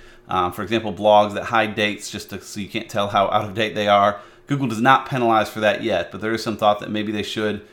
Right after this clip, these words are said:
maybe they will eventually. But if nothing else, don't do anything artificial to try to fake the dates to make it look newer than it is. Google looks for legitimacy on that, and they know when they first see content. So if they see content come out today,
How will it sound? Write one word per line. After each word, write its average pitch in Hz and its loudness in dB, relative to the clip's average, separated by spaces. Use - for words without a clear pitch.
maybe 107 -2
they 104 -2
will 104 -2
eventually. 98 -4
But 95 -6
if 110 -12
nothing 127 0
else, 117 0
don't 127 -4
do 135 -2
anything 123 -2
artificial 113 -2
to 98 -10
try 110 0
to 101 0
fake 113 -6
the 110 -8
dates 104 -4
to 104 -12
make 101 -6
it 92 -10
look 107 -8
newer 107 -6
than 101 -6
it 98 -6
is. 95 -6
Google 127 -2
looks 123 -2
for 113 -6
legitimacy 113 -2
on 104 -2
that, 104 0
and 110 -6
they 139 0
know 139 2
when 120 0
they 107 0
first 110 -6
see 110 -8
content. 98 -4
So 101 -10
if 92 -12
they 110 -6
see 117 -8
content 117 -2
come 117 -2
out 110 0
today, 113 -2